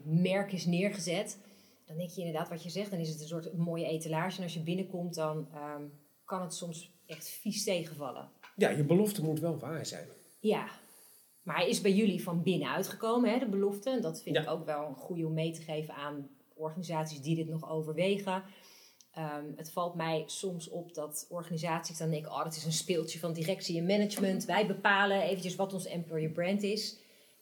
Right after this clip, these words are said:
Speaker 1: In mijn optiek is het zo dat je employer brand echt, het zijn je medewerkers.
Speaker 2: Mhm.
Speaker 1: Zij vormen je brand.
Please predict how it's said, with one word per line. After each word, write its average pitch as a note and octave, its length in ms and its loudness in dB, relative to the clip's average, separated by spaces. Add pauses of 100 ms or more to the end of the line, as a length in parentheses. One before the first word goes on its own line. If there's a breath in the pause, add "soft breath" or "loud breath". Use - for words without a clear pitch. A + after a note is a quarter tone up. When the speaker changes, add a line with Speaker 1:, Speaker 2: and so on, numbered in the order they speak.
Speaker 1:
In E3 200 0
mijn G3+ 260 6
optiek E3 360 0
is E3+ 160 -4
het E3+ 140 -6
zo D3+ 200 0
dat D#3 140 0
je D#3+ 80 -8
employer D#3+ 400 -2
brand D#3 280 -2
echt, D#3+ 300 -8
het - 140 -12
zijn D#3 280 -2
je D#3+ 60 6
medewerkers. B3 920 2 (140)
Speaker 2:
Mhm. C#3+ 220 6
Speaker 1:
Zij E3 280 2
vormen A3+ 600 2
je D#3 100 -2
brand. D#3 540 -2